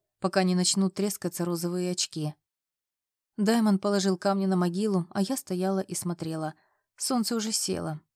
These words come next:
Мое тело продрогло до костей, но я как будто не чувствовала этого, только пальцы тряслись. Но это не от холода. От воспоминаний, которые разом накрыли одной большой волной.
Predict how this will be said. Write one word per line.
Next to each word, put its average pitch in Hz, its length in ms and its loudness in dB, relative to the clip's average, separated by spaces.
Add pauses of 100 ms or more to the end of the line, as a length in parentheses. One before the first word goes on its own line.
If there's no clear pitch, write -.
(200)
Мое 190 280 4
тело 185 260 2
продрогло 185 440 0
до 175 120 0
костей, 185 520 -2 (300)
но 226 80 0
я 247 120 4
как 240 160 -2
будто 240 260 -2
не 247 140 -2
чувствовала 175 520 -2
этого, 175 580 -2 (240)
только 185 340 0
пальцы 190 420 0
тряслись. - 580 -6 (520)
Но 185 400 2 (100)
это 185 220 0
не 180 120 2
от 175 80 -2
холода. 156 500 -4 (400)
От 214 160 -4
воспоминаний, 202 680 2
которые 190 320 2
разом 196 320 4
накрыли 196 360 0
одной 185 320 0
большой 180 400 0
волной. 175 540 0